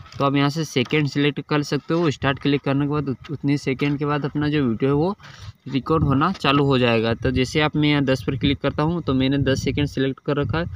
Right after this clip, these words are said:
जैसे मैं start पर click करता हूँ, उसके दस second बाद जो हमारा वी-, record है, screen record, वो चालू हो जाती है। तो आप यहाँ से सेकंड सिलेक्ट कर सकते हो। उसके बाद guys, आपको इनको कुछ नहीं करना है।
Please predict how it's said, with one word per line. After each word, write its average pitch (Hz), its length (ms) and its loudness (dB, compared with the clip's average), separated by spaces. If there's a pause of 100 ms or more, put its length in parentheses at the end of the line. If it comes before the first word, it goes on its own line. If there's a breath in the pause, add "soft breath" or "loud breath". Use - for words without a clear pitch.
(400 loud breath)
जैसे 139 280 2
मैं 156 140 4
start 135 260 -2
पर 143 160 -2
click 143 280 -2
करता 143 240 -2
हूँ, 151 100 2
उसके 139 240 -2
दस 131 200 2
second 143 280 0
बाद 143 180 0
जो 147 100 -2
हमारा 143 340 0 (520)
वी-, 120 280 0
record 143 460 2
है, 147 80 2
screen 139 280 0
record, 156 260 0
वो 180 120 2
चालू 139 300 2
हो 143 100 4
जाती 123 280 2
है। 120 40 0
तो 135 80 0
आप 135 120 0
यहाँ 139 140 2
से - 100 0
सेकंड 1077 480 4 (760 loud breath)
सिलेक्ट 139 340 2
कर 151 160 0
सकते 147 320 0
हो। 185 180 0 (400 loud breath)
उसके 147 200 -4
बाद 143 160 2
guys, 147 240 2
आपको 160 500 0
इनको 143 340 0
कुछ 139 320 -2
नहीं 151 140 2
करना 147 340 2
है। 170 220 -2